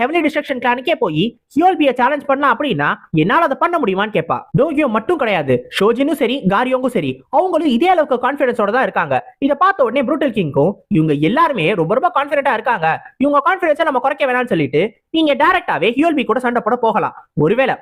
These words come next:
உங்க பாத்துல இருக்கிறவங்கள தோக்கடிச்சிட்டீங்கன்னா நீங்க டைரக்டாவே போகலாம், எந்த பிரச்சனையும் கிடையாது அப்படின்னு சொல்லுவாங்க.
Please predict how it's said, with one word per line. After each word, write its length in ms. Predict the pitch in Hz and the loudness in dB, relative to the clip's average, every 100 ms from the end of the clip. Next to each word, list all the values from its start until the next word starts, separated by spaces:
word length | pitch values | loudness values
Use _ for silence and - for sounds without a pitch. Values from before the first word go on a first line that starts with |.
| 151 | -2
உங்க 120 | 147 180 | 0 0
பாத்துல 240 | 269 330 | 0 2
இருக்கிறவங்கள 340 | 294 277 254 240 | 2 2 0 0
தோக்கடிச்சிட்டீங்கன்னா 540 | 311 302 254 240 240 359 - 320 | 2 0 0 0 0 -2 -2 0
நீங்க 140 | 311 277 | 2 2
டைரக்டாவே 380 | 349 302 302 302 | 2 2 0 2
போகலாம், 280 | 262 185 135 208 | 0 -2 -2 -2
எந்த 100 | 311 330 | 0 0
பிரச்சனையும் 320 | 254 277 285 | -2 0 0
கிடையாது 240 | 233 214 180 | 0 0 0
அப்படின்னு 240 | 180 226 | -2 0
சொல்லுவாங்க. 340 | 190 160 131 | 0 0 0